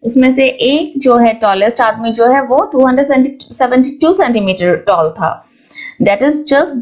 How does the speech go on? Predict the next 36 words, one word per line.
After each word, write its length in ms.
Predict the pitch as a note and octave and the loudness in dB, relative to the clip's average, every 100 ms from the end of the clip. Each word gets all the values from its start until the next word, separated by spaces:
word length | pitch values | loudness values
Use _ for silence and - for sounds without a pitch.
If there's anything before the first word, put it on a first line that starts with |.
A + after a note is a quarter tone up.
| G#3+ | -2
double 280 | A3 B3 | 0 0
of 100 | D4 D4 | 0 2
Jhumpa's 500 | C4 B3+ C#4 D4 D4 D#4+ | 2 4 2 0 0 0
height। 260 | C4 F3+ - _ _ _ - | 0 -2 -8 _ _ _ -4
Jumpa 380 | A3+ A#3 A#3 C4+ | 2 4 4 0
के 160 | D4+ | 0
height 320 | E4 C4+ A#3+ A#3+ | 0 0 -2 -2
से 180 | E4+ | 0
double 520 | D#4+ A#3 B3 G#3+ G#3+ D#3 - _ - | 2 2 0 2 0 -2 -8 _ -6
था। 240 | F#3 - - _ _ _ _ _ | -4 -4 -8 _ _ _ _ _
How 200 | D4 D4+ A4+ B4 | 0 2 2 0
tall 280 | F4+ B3 A3+ | 0 0 0
is 120 | B3+ - | -2 0
Jhumpa? 380 | B3 F#3+ E3 C#3 - _ _ _ _ _ _ _ _ - | 0 0 -2 -2 -4 _ _ _ _ _ _ _ _ -2
आप 160 | D#4 C#4+ | 0 0
ये 120 | C#4+ | 0
mentally 480 | B3 A3+ B3 D4 D#4+ | 2 2 2 2 4
आप 300 | D4+ D4 A#3 | 2 0 -2
जल्दी 300 | - A#3 B3+ E4 | 0 2 2 2
जल्दी 220 | C#4+ C4+ | 2 2
करके 240 | B3 A#3+ | 2 2
बताइए 300 | A3 G#3+ G3 | 0 2 0
कि 140 | G3 E4 | 0 -2
how 260 | A#3 D4+ D4 D4 | 0 2 2 2
tall 180 | A3 | 0
is 160 | G3 A3+ - | 0 -4 -2
Jhumpa 340 | G3 F3 F#3 E3 D#3 | -2 0 0 -2 -2
dash 280 | F3+ F#3 F#3+ | 0 -2 -2
centimeter। 640 | G3+ F#3 E3 D#3+ E3 D#3+ - C#4 - - A#3+ | -4 -2 0 0 0 -2 -2 -4 -8 -4 0
Double 300 | A3+ C#4 D4+ | 0 0 0
कहा 280 | D#4 D#4+ | -2 0
जाया 380 | D#4 D4+ C#4+ C#4 | 0 2 2 2
गया 200 | B3+ C4+ | 2 0
है, 180 | C#4+ E4 | 0 2
मतलब 300 | C#4+ C4+ C#4 | 2 2 -2
कि 160 | C#4 | 0